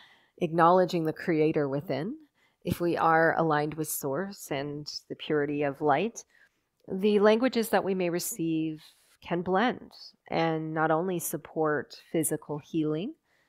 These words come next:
but the extension of that healing onto others, as well as the, mm, shifts in our bodies that are elemental to bring more.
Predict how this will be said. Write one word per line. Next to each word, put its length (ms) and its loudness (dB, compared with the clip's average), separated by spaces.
but 520 4
the 560 0
extension 960 -2
of 340 4
that 300 2
healing 640 -2
onto 440 -6
others, 540 -6
as 140 -2
well 340 4
as 540 2
the, 640 -2
mm, 460 -8
shifts 800 -2
in 120 -2
our 120 0
bodies 640 0
that 160 2
are 200 4
elemental 840 0
to 120 -6
bring 240 -2
more. 300 -6